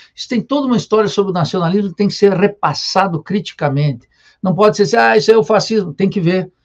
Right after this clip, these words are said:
a sua origem, a sua composição, como é que se afinou com <clears throat> Mussolini através <clears throat> de Plínio Salgado. <clears throat> Tô aqui, eu começo a falar, a rouquidão volta. É,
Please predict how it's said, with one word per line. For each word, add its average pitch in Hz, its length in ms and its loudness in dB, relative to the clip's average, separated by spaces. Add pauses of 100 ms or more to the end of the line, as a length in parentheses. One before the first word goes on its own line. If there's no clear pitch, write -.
(200)
a 147 120 -4
sua 202 220 4
origem, 185 380 2
a 143 40 -2
sua 190 200 -2
composição, 180 840 -4 (260)
como 226 280 4
é 226 120 4
que 220 60 -6
se - 140 0
afinou 196 580 0
com 185 640 4
<clears throat> 160 240 -4
Mussolini 175 720 0 (260)
através 175 880 0
<clears throat> 185 320 -4
de 165 120 2
Plínio 196 280 -2
Salgado. 170 720 2 (340)
<clears throat> 208 720 0 (1800)
Tô 117 100 -14
aqui, 110 220 -6
eu 151 240 0
começo 139 380 -8
a - 20 -20
falar, 160 600 -6 (120)
a 120 140 -14
rouquidão 135 560 -6
volta. 113 400 -6 (680)
É, 143 680 0